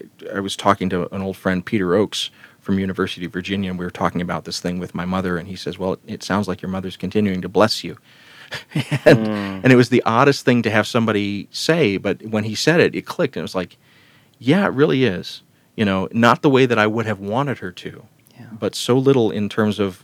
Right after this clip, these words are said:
Speaker 1: the way that my mother nurtured me would have been the way that I would have asked for it, you know, in terms of my desire. Uh, so, uh, the writing came back in two thousand seventeen in September. And so what I do now is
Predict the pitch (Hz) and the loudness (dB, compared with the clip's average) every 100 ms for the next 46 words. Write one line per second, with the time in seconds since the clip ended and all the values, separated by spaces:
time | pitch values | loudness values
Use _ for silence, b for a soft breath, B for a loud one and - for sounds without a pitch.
0 | - 104 107 101 98 98 98 98 98 107 | -8 -2 0 2 0 -2 -2 -2 -2 -4
1 | - 92 92 90 95 92 95 92 95 92 | -4 -6 -6 -6 -8 -6 -6 -4 -6 -6
2 | 90 92 92 92 95 101 - - _ 87 | -6 -4 -6 -4 -4 -6 -8 -10 _ -8
3 | 95 - _ b b b b b b - | -8 -12 _ b b b b b b -4
4 | 101 87 80 95 95 90 87 87 87 87 | -4 -4 -6 -4 -4 -4 -4 -4 -4 -6
5 | 87 80 - B B B B - - - | -6 -10 -12 B B B B -4 -2 -2
6 | - - - 135 90 - _ _ _ _ | -4 0 6 8 6 0 _ _ _ _
7 | _ _ _ _ _ - _ _ 107 92 | _ _ _ _ _ -20 _ _ 0 2
8 | 90 - 101 113 117 120 117 101 82 - | -2 -2 2 2 2 0 2 2 0 -4
9 | - 101 104 95 92 92 90 87 95 92 | -12 -12 -8 -4 -4 -4 -6 -4 -4 -4
10 | - 87 87 90 - - 87 - - _ | -8 -10 -12 -10 -12 -8 -10 -10 -18 _
11 | b b b b b b - 107 - 117 | b b b b b b 0 2 6 6
12 | 104 98 - 104 107 110 107 104 98 127 | 6 4 0 -2 2 4 4 2 2 4
13 | 131 101 85 92 62 - _ _ - 107 | 4 2 -2 -8 -12 -14 _ _ -10 -6
14 | 98 92 90 - - | -4 -6 -8 -10 -10